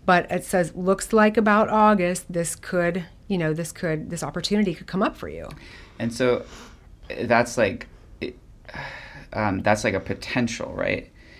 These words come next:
Speaker 2: It's like a,
Speaker 1: Potential.
Speaker 2: so
Speaker 1: Right.
Speaker 2: if, correct me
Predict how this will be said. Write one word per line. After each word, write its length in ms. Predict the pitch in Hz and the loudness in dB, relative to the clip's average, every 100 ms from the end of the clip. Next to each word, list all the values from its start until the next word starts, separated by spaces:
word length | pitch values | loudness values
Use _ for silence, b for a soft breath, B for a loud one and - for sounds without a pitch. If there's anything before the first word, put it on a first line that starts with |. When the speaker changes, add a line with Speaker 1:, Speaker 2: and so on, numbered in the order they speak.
| b b | b b
Speaker 2:
It's 220 | 98 202 | -4 0
like 80 | - | 4
a, 40 | 247 | 6
Speaker 1:
Potential. 420 | 101 98 92 - - | 6 6 2 -6 -10
Speaker 2:
so 420 | - 117 107 - | 2 4 4 2
Speaker 1:
Right. 260 | 175 156 - - | -2 -2 -4 -8
Speaker 2:
if, 200 | 107 - | -8 -8
correct 420 | - 123 120 - | 0 4 4 2
me 500 | 113 107 104 98 - | 2 2 2 -2 -4